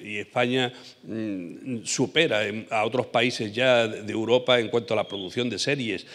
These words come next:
Eh, mm, Profil ha, ha hablado de veinte películas en la, a las que han asistido. Por tanto, mm, estamos en un punto de partida que no es de cero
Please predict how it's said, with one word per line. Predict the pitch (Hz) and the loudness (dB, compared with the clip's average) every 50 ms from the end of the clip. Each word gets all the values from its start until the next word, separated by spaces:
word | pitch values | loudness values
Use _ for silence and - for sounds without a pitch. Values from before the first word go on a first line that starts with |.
| - - - - - | -16 -16 -16 -8 0
Eh, | 107 113 110 107 - - | 0 2 2 2 -2 -4
mm, | 120 117 110 110 104 - | -6 -6 -6 -6 -6 -4
Profil | - 110 101 - - 135 147 151 147 139 | -2 -2 -2 0 2 2 4 4 6 4
ha, | 127 120 120 117 | 4 4 2 2
ha | - 120 | 0 -2
hablado | 117 127 131 131 | 0 4 4 4
de | 127 120 | 4 6
veinte | 123 127 123 117 120 120 | 4 4 4 2 0 -2
películas | 113 107 123 127 135 127 120 123 | 0 -2 -2 -2 0 0 2 2
en | 123 113 | 2 2
la, | 110 107 | 4 2
a | 107 104 104 | 4 2 2
las | 101 98 | 0 0
que | - - 123 | 0 2 2
han | 120 117 | 2 2
asistido. | 104 - 101 92 - - - 107 90 87 87 87 - - - - - - - _ | 0 0 -4 -4 -6 0 0 0 2 2 -2 -6 -6 -10 -20 -20 -20 -20 -16 _
Por | - 104 104 - | 0 0 2 4
tanto, | - 127 135 135 131 - 147 151 139 - - - - - | 4 4 4 4 4 2 0 0 0 -2 -6 -14 -20 -18
mm, | - 113 107 107 113 113 - | -14 -12 -10 -8 -8 -8 -6
estamos | 120 110 - - 143 139 143 139 135 - | -8 -8 -2 0 0 2 2 0 -2 0
en | 135 | 0
un | 120 117 110 | 0 0 0
punto | 139 139 131 117 120 | 0 0 2 4 6
de | 120 117 113 | 6 6 6
partida | - 107 98 - - 139 143 143 147 147 - - - - - | 6 2 2 2 0 -2 2 2 2 2 2 -4 -12 -14 -6
que | - 110 107 | -4 -4 -2
no | 104 113 117 | 0 0 0
es | 117 117 113 - | 0 -2 0 0
de | 120 110 | 0 0
cero | - 139 143 147 160 180 190 | 0 0 -2 -2 -2 -4 -6